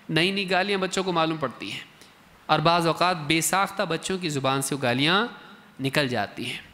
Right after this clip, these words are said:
माँ बाप का काम होता है कि बच्चों के खेल कूद और उनकी बातचीत की निगरानी करें और आप अगर छोटी बुरी बात से उनको रोकेंगे तो बड़ी से अपने आप वो रुक जाएंगे। आपस में एक दूसरे को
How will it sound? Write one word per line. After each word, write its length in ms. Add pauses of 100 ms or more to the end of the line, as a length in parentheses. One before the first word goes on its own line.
(580)
माँ 160
बाप 240
का 80
काम 280
होता 280
है 200
कि 160
बच्चों 380
के 160
खेल 480
कूद 340
और 120
उनकी 220
बातचीत 720
की 80
निगरानी 480
करें 320 (760)
और 100
आप 220
अगर 200
छोटी 500
बुरी 280
बात 320
से 140
उनको 220
रोकेंगे 460
तो 160
बड़ी 320
से 120
अपने 220
आप 200
वो 60
रुक 180
जाएंगे। 500 (720)
आपस 380
में 80
एक 100
दूसरे 280
को 240